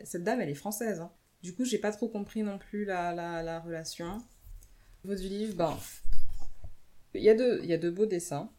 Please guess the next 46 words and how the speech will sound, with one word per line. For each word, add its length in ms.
C'est 200
pas 180
les 100
plus 180
beaux 160
que 60
j'ai 160
vus, 200
mais 100
il 60
y 40
a 60
de 100
beaux 160
dessins. 380
C'est 160
pas 280
entièrement 440
coloré, 380
il 60
y 60
a, 180
il 80
y 40
a 100
des, 360
si 160
vous 60
voulez, 120
des 160
cadres, 440
en 100
fait, 420
avec 240
des 160
inserts 340
de, 100
de 400
texte, 360
en 40
fait, 220
qui 200
nous 100
expliquent 500
comment, 600
euh, 120